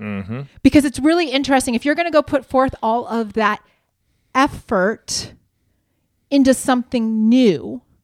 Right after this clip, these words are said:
Speaker 2: that means that you have it in you to put forth the effort. So do it where you're at.
Speaker 1: Mm-hmm.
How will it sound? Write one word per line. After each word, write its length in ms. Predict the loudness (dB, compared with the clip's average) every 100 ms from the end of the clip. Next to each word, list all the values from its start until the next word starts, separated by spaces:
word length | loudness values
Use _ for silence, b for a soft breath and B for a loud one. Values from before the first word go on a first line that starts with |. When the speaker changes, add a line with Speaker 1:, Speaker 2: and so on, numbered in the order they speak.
| _ _ _ _ _ _ b b
Speaker 2:
that 200 | 0 2
means 180 | 0 -2
that 100 | 0
you 160 | 0 0
have 280 | 0 -2
it 120 | -2 -2
in 200 | 0 2
you 260 | 2 2 0 B B
to 120 | -4
put 240 | -2 -4
forth 300 | 0 0 0
the 140 | -2 -2
effort. 500 | -2 -6 -16 -18 -20 _ _ _
So 160 | 0 2
do 180 | 6 4
it 100 | 4
where 140 | 0
you're 180 | -2 -2
at. 220 | -2 -4 _ _ _ -12
Speaker 1:
Mm-hmm. 380 | -12 -10 -12